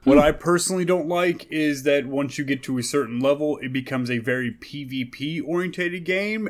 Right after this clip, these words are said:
Speaker 1: and I'm not super big into P V P to begin with.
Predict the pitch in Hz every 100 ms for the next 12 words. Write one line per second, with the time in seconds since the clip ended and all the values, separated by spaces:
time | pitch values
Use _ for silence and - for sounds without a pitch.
0 | - 143 147 156 151 147 151 151 147 -
1 | - - 196 233 240 226 214 196 202 196
2 | 190 180 180 190 185 180 180 175 180 175
3 | 170 - - - _ _ - 156 151 139
4 | 156 185 208 262 262